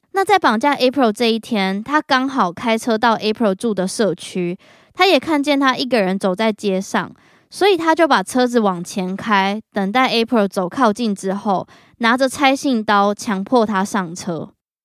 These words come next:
那 John Miller 也有向警方坦诚，他在绑架以及谋杀 April 之后好几年之间，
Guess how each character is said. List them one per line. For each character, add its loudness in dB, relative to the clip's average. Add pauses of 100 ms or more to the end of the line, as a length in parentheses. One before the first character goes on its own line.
(120)
那 2
John 2
Miller 4
也 4
有 4
向 0
警 -4
方 -2
坦 -4
诚， -4
他 -2
在 2
绑 -2
架 0
以 0
及 -6
谋 0
杀 2
April 0
之 -2
后 4
好 2
几 0
年 -2
之 -4
间， -4